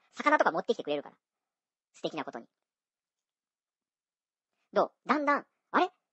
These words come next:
それだったらなんかやれそうかな。で、だんだんだんだん針だけで食えるようになったら針だけでやってもいいし、針だけで食えなかったとしても、いいじゃん。そうやって、その別の働き方をしながらいろんな人と触れ合って、その触れ合ったいろんな人たちだけでも針でさ、元気にしてあげてたらいいじゃん。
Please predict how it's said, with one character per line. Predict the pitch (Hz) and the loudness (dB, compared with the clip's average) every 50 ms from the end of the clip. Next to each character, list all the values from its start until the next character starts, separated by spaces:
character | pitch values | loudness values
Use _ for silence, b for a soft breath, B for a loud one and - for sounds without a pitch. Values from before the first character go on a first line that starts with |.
| _ _ | _ _
そ | - - - | -6 0 2
れ | 453 | 4
だ | 571 | 4
っ | 571 - | 2 0
た | - 165 | -2 -4
ら | 151 | -2
な | 202 262 | -2 -4
ん | 262 | -4
か | 147 147 | -4 -6
や | 156 | -4
れ | 190 220 | -4 0
そ | - 294 | 2 0
う | 269 | 0
か | - 139 | 0 -4
な。 | - _ _ _ _ _ _ _ _ _ _ | -14 _ _ _ _ _ _ _ _ _ _
で、 | 440 - | 0 2
だ | - 370 | 4 4
ん | 427 | 4
だ | 427 427 403 | 2 -2 0
ん | |
だ | 403 392 | 0 0
ん | 381 | 0
だ | 392 370 | 0 2
ん | - | 4
針 | - - - | 4 4 4
だ | - 262 | 4 2
け | 440 427 | 0 0
で | 339 | 0
食 | - 359 | 0 0
え | 381 | 0
る | - | 2
よ | 349 | 2
う | |
に | - | 0
な | 214 | 2
っ | - | 2
た | - | 0
ら | - | 0
針 | - - 233 | 2 0 -2
だ | - 165 | -2 -2
け | - 160 | -6 -4
で | 156 | -6
や | 147 | -6
っ | 156 | -8
て | - | -8
も | 160 139 | -10 -10
い | 156 | -10
い | 143 | -12
し、 | - - 143 - _ _ _ _ _ _ _ | -14 -16 -18 -18 _ _ _ _ _ _ _
針 | 392 403 247 | 0 0 2
だ | 285 | 2
け | 466 427 | 0 0
で | - | 2
食 | - 311 | 2 2
え | |
な | 349 - | 2 2
か | 202 | 0
っ | - | -4
た | 151 | -6
と | - 143 | -8 -6
し | - | -2
て | 196 226 | 2 2
も、 | 302 - - _ _ _ _ _ _ _ _ - | 2 2 2 _ _ _ _ _ _ _ _ 0
い | 392 480 | 0 0
い | 403 | 0
じ | 175 | 0
ゃ | - | -4
ん。 | - | -2
そ | 208 196 | 0 2
う | 190 | 2
や | 190 | 2
っ | - | 0
て、 | - - - | -2 -4 -4
そ | - | -4
の | 143 | -4
別 | 156 214 - 254 | -4 -2 0 -2
の | 240 | 0
働 | 240 - 247 240 | 0 0 -2 0
き | - | -2
方 | - 240 - | -2 -2 -2
を | 180 | -2
し | - | -2
な | 190 | -2
が | 196 - | -4 -4
ら | - | -2
い | 180 | -4
ろ | 202 214 | -4 -4
ん | |
な | 214 208 | -6 -8
人 | - 220 | -8 -10
と | - - | -12 -6
触 | - | -6
れ | 180 | -6
合 | 180 | -6
っ | - | -4
て、 | _ 262 220 - - _ _ _ _ - | _ -4 -4 -4 -6 _ _ _ _ -6
そ | - 262 | -4 -4
の | 254 - _ _ | -4 -4 _ _
触 | _ - | _ 2
れ | 262 277 | 4 4
合 | 285 | 2
っ | - | 0
た | - | -4
い | 165 196 | -4 -4
ろ | 247 | -4
ん | 254 254 | -4 -6
な | |
人 | 240 - 277 | -6 -4 -2
た | 277 262 | -2 -2
ち | - - 202 165 - - _ _ _ _ | -2 -4 -8 -10 -12 -14 _ _ _ _
だ | - 247 | -4 -2
け | - 415 | 2 4
で | 320 | 4
も | 208 | 4
針 | - - 330 247 | 6 4 2 2
で | 151 | 0
さ、 | - 151 131 | -4 -4 0
元 | - 320 381 | 2 2 2
気 | 302 - | 0 -4
に | 302 285 | -10 -4
し | - | -2
て | 262 | 0
あ | 277 | 0
げ | 285 294 | 0 -2
て | - | -2
た | - 151 | -4 -4
ら | 120 | -4
い | - | -4
い | - 262 | -6 -8
じ | 190 | -10
ゃ | |
ん。 | 117 | -12